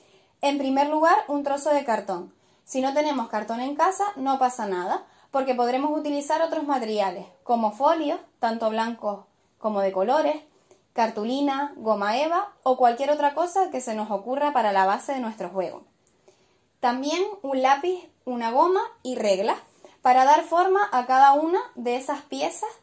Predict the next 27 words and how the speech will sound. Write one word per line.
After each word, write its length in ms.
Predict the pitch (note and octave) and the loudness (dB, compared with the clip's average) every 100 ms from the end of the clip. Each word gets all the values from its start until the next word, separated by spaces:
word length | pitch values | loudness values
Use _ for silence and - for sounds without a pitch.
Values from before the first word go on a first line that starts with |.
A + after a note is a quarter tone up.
| _ _ | _ _
de 160 | A#3 A#3+ | -4 -2
nuestro 320 | A3+ A3+ G#3+ | -2 -4 -4
memory. 500 | G#3 F#3+ F3+ E3+ - _ _ _ _ _ _ _ _ _ | -2 -2 -4 -6 -12 _ _ _ _ _ _ _ _ _
Posteriormente, 800 | B3+ B3+ A#3+ A#3+ B3+ D4+ G4 F#4+ A4 | -2 0 0 0 0 2 2 2 -2
unas 260 | C4 B3+ B3+ | -2 -4 -4
tijeras 380 | B3 C4+ B3+ A3 | -2 0 0 0
para 240 | G#3+ G3 | 0 0
recortar 560 | G3 G3 G3+ G3+ A3+ A#3 | 0 0 -2 0 0 2
cada 220 | A3+ A#3 | 2 2
una 180 | B3 B3 | 0 0
de 220 | C#4+ F#4 | 2 2
ellas 200 | F4+ G4+ - _ _ _ _ - | 2 0 -6 _ _ _ _ -2
y 220 | F4+ G4+ | 0 0
colores. 500 | - B3+ A3 F#3 A#3+ G4+ - - | 2 2 4 2 0 -4 -12 -8
En 100 | B3+ | -4
este 220 | C4+ B3 | -2 2
caso, 400 | C#4+ G4+ G4+ F4 | 4 4 2 0
pues 140 | C#4+ | 0
hemos 200 | C4 C4+ | -2 -2
utilizado 720 | C4 B3+ B3+ - E4 F#4 A4+ - _ _ _ - | -4 -4 -4 0 2 2 0 -8 _ _ _ -4
rotuladores 640 | B3+ B3 B3 B3 C#4 E4+ | -2 2 4 4 4 2
y 120 | D#4 | -2
subrayadores, 800 | C#4+ A#3+ G#3+ G3 F3+ F3 E3 E4 - _ _ _ | -4 0 2 4 2 0 -4 -8 -12 _ _ _
pero 220 | - B3+ A#3 | 2 2 4
pueden 280 | B3 C4+ | 4 2
ser 140 | C#4+ C4+ | 0 0
también 380 | C#4 C#4 D#4 | 0 0 0